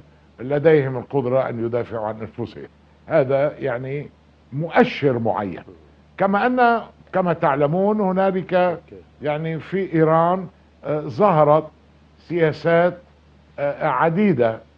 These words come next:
Speaker 1: لم تعد السياسة واحدة. صحيح أن المرشد لا يز-، لا يزال هو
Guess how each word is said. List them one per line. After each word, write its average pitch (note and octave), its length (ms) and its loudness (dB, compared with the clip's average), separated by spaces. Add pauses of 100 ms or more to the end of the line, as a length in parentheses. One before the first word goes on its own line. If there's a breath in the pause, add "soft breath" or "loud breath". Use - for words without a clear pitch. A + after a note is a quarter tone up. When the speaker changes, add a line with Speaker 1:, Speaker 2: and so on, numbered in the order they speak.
(160)
Speaker 1:
لم F3+ 320 -2
تعد D#3 340 0
السياسة D3 840 -2 (380)
واحدة. B2 580 2 (540)
صحيح C3+ 440 -2
أن D#3+ 200 -4 (300)
المرشد C3 560 -4 (480)
لا C3+ 240 -2
يز-، B2+ 300 -2
لا B2+ 240 0
يزال B2+ 320 0
هو C3 360 4